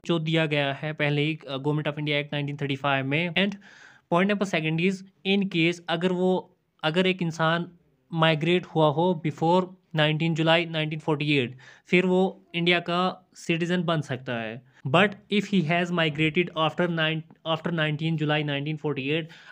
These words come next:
अगर वो माइग्रेट हुआ हो after नाइनटीन, नाइनटीन जुलाई नाइनटीन फ़ोर्टी एट, फिर उसे एक एप्लीकेशन अप्लाई करनी होगी अथॉरिटी को as decided by law, और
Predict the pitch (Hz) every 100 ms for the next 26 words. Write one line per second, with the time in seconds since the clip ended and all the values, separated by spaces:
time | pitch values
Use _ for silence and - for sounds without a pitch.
0 | 147 156 202 190 202 202 - 175 165 160
1 | 175 185 156 156 151 175 185 185 160 156
2 | 180 185 - _ 160 156 156 156 170 175
3 | 147 160 156 156 175 160 156 160 170 160
4 | 143 147 170 165 160 147 147 139 147 175
5 | - _ _ _ _ 202 233 196 208 214
6 | 202 196 180 185 202 190 180 165 175 185
7 | 185 - _ _ _ _ - 165 180 175
8 | 170 160 160 147 143 151 147 - 139 131
9 | 135 131 175 190 - - - - - 180
10 | 185 202 202 180 185 180 165 170 180 175
11 | 160 151 123 110 - _ _ _ - -
12 | _ - 185 196 226 220 -